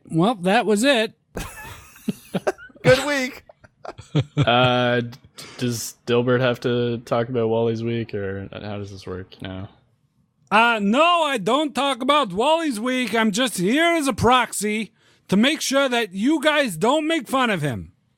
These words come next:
Speaker 2: Okay. Sounds good.
Speaker 3: Yeah.
Speaker 1: I-, if you do, you'll feel the fiery fist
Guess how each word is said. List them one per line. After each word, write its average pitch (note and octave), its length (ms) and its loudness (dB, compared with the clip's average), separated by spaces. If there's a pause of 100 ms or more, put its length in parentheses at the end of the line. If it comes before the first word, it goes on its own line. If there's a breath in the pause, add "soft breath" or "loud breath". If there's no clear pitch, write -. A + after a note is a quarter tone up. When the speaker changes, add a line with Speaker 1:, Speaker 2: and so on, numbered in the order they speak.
(340)
Speaker 2:
Okay. C3+ 320 -6 (360)
Sounds C3 280 -8
good. G#2 220 -8
Speaker 3:
Yeah. F#2+ 280 -6 (120)
Speaker 1:
I-, D3+ 60 -4
if G#3 380 2
you B3 180 2
do, E4 300 2
you'll C#4 220 4
feel C#4+ 300 -2
the G3+ 180 -2
fiery D4+ 560 0
fist - 520 0